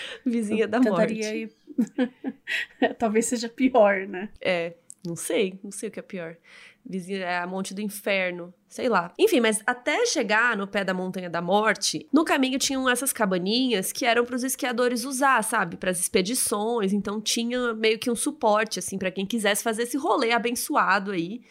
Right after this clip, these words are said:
Speaker 1: Tinha lá as cabaninhas. E o Igor disse pros esquiadores, nessa última parada na cabaninha, ele falou, "Ó, a gente vai chegar de volta nessa cabana, eu espero que seja lá pro dia doze de fevereiro, ou então eu mando notícias pra vocês."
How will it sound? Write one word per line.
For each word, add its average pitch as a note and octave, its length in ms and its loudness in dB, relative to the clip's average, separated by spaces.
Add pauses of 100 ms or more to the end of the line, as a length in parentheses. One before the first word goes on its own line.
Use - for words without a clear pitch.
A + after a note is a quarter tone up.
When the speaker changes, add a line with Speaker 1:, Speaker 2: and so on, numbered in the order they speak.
(320)
Speaker 1:
Tinha A#3 300 0
lá A3 80 2
as A3 100 0
cabaninhas. A3 560 0
E F4+ 460 6
o C4+ 240 2
Igor G3+ 440 2
disse A3 380 -4
pros G#3 360 -4
esquiadores, F#3+ 680 -2
nessa F#3+ 320 2
última G#3+ 260 -2
parada F3+ 380 -2
na F3 140 -4
cabaninha, F3+ 760 -4
ele A#3+ 140 0
falou, B3 420 0
"Ó, G3 380 4
a G3 100 2
gente G#3+ 540 0
vai A3+ 180 0
chegar A#3 340 0
de D4 100 2
volta A#3 380 2
nessa A3+ 280 0
cabana, G3+ 680 -2
eu G#3 120 2
espero F#3 580 -2
que - 140 -6
seja G#3 280 2
lá G#3 120 0
pro B3 120 -6
dia A#3+ 200 2
doze A3 420 4
de A3 100 -2
fevereiro, A3+ 720 2
ou A#3 200 2
então B3+ 240 2
eu B3 80 4
mando A#3+ 260 2
notícias B3 520 -2
pra B3+ 140 0
vocês." A#3+ 560 0